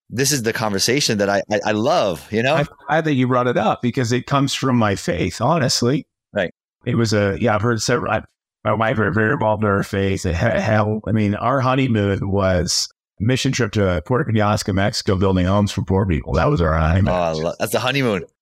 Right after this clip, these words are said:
Speaker 2: That was honeymoon. Yeah, four days in the desert
Speaker 1: Awesome.
Speaker 2: with no shower. You really get used to each other after that, you know, but you
Speaker 1: And you get to know the person, though, like, who,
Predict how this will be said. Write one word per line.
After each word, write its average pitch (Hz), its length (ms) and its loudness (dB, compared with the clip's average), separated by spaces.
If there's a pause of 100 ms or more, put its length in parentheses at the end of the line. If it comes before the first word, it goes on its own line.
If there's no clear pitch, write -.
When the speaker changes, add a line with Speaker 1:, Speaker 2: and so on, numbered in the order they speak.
(200)
Speaker 2:
That 117 100 0
was 160 100 0
honeymoon. 156 320 0
Yeah, 120 140 2
four 139 240 -2
days 151 220 2
in 143 60 -4
the 131 80 0
desert 127 280 0
Speaker 1:
Awesome. 131 40 -2
Speaker 2:
with 113 80 -2
no 123 140 0
shower. 135 520 -2
You 143 280 0
really 139 520 2
get 139 180 2
used 135 280 0
to 131 60 0
each 120 160 0
other 120 260 2
after 113 240 0
that, 120 300 0
you 107 40 -2
know, 110 220 0
but 101 140 0
you 110 200 2
Speaker 1:
And 170 120 0
you 190 60 0
get 196 120 -2
to 175 80 0
know 208 180 2
the 254 100 0
person, 160 420 0
though, 160 100 0
like, 151 200 0
who, 220 260 0